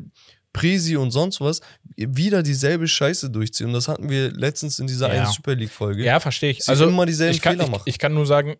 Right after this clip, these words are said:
Speaker 2: mit ihm kriegt man halt, würde man noch einen Spieler kriegen für zwei Saisons, der auf jeden Fall sehr gut spielt, der auch europäisch spielen kann, auf gutem Niveau, ähm, hat auch Nationalmannschaftserfahrung und so weiter.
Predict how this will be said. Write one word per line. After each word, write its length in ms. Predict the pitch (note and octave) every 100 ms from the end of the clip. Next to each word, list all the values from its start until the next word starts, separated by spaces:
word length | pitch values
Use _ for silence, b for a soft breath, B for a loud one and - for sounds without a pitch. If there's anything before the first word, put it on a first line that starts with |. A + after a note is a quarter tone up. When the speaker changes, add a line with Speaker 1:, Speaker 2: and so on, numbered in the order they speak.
| - F#2+
Speaker 2:
mit 240 | A2 A2+ C3+
ihm 160 | C#3
kriegt 240 | - C3+ -
man 180 | C3 B2
halt, 220 | B2 A#2
würde 180 | B2 B2+
man 140 | A#2
noch 120 | G#2+ A2
einen 100 | G2+
Spieler 240 | A#2 A2
kriegen 220 | - B2
für 140 | - G#2
zwei 260 | A2 A2
Saisons, 400 | G#2 G#2 G#2 - -
der 180 | G2
auf 120 | - A2
jeden 140 | G#2
Fall 160 | G2+ F#2+
sehr 340 | G2 G#2+ G#2
gut 380 | G2+ A#2+ D#3+ -
spielt, 460 | - D#3 D3+ C#3+
der 100 | A#2
auch 180 | A2+ -
europäisch 540 | G#2+ G#2 G2 C3+ C3+ -
spielen 400 | - B2 B2 A#2
kann, 340 | A#2+ A#2+ A#2+ -
auf 160 | A2 -
gutem 260 | A#2 B2+ A#2
Niveau, 400 | A2 A2 A2+ - B B B B -
ähm, 400 | G2+ G2 F#2+ F#2 -
hat 180 | - -
auch 80 | G#2+
Nationalmannschaftserfahrung 1200 | G#2 - G2+ G2+ A2+ - G#2 - G#2 G#2 G#2 G2+
und 140 | A2 G#2+
so 80 |
weiter. 340 | G2+ A2 G#2+